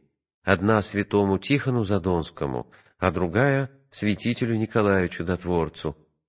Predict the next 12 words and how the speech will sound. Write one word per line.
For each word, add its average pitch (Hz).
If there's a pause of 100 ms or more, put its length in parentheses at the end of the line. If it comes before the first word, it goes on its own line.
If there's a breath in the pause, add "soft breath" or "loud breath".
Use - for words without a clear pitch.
(120)
для 101
меня 95 (140)
и 98
для 92
нашего 90
сына, 78 (340 loud breath)
со -
словами: 120 (420)
"Передай 101
сыну 151
моё 104
благословение". 69